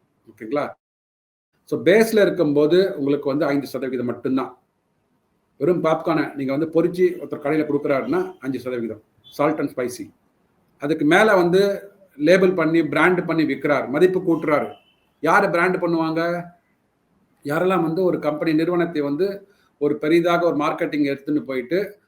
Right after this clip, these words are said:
அப்போ அவங்களோட விலையை கூட்டி விக்கிறாங்க. So, நீங்க விலையை கூட்டி விக்கும்போது அதற்குண்டான வரியை வந்து அரசாங்கத்துக்கு செலுத்தணும். அதுதான். அதனால தான் பன்னெண்டு. அதுக்கப்புறமா அது சுகர் பேஸ்டு ப்ராடக்டா மாறும்போது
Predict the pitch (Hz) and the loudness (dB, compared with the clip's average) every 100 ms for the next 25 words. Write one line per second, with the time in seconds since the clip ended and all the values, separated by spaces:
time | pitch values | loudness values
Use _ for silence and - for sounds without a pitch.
0 | _ - 220 202 185 175 208 226 - - | _ -6 2 4 4 2 2 0 -4 -16
1 | _ 156 196 208 - 220 220 185 156 131 | _ 0 4 4 2 -2 0 -2 -2 -4
2 | 113 101 _ _ _ _ _ 170 160 143 | -6 -12 _ _ _ _ _ -4 -2 2
3 | 190 226 220 208 220 202 180 165 139 143 | 4 2 2 -2 0 -2 -2 -2 -2 -2
4 | 214 175 175 170 160 160 156 151 180 175 | -2 -4 -4 -2 -2 0 0 0 2 0
5 | 143 175 151 - 147 127 143 151 131 117 | -2 -4 -6 -6 -6 -8 -12 -14 -12 -12
6 | - 104 _ _ - 139 151 - _ _ | -14 -20 _ _ -12 -6 -6 -8 _ _
7 | _ _ _ _ 147 170 - 143 139 - | _ _ _ _ -4 -2 0 -2 -4 -6
8 | - _ _ _ - 147 160 185 226 220 | -16 _ _ _ -10 -2 0 0 2 4
9 | 185 - 185 220 220 - - 151 175 175 | 2 2 6 6 6 -2 -6 0 0 0
10 | 165 156 160 160 160 147 135 127 123 156 | -4 -2 -2 -2 -2 -2 -2 -4 -2 0
11 | 233 | 0